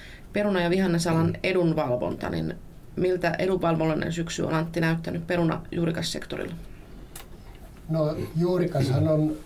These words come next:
Speaker 3: poikkeus kaikkiin sääntöihin, et sillä voidaan käydä näitä toimialasopimusneuvotteluja, eli voidaan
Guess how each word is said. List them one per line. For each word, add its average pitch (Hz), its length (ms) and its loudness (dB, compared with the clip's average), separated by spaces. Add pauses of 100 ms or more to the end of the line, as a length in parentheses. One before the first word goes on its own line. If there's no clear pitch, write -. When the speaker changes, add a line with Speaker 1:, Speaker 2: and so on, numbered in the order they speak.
(180)
Speaker 3:
poikkeus 165 640 0
kaikkiin 143 480 -4
sääntöihin, 131 840 -2 (260)
et 131 140 -8 (300)
sillä 151 360 -2
voidaan 131 300 2
käydä 135 300 2
näitä 131 460 0 (180)
toimialasopimusneuvotteluja, 135 1700 0
eli 131 200 -2
voidaan 139 440 2